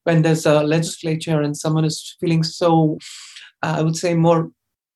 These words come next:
o-, o-, overwhelmed with some of the policies that are being, uh,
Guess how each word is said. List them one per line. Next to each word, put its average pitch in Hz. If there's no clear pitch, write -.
o-, 190
o-, 170
overwhelmed 175
with 160
some 170
of 160
the 160
policies 190
that 160
are 147
being, 165
uh, 147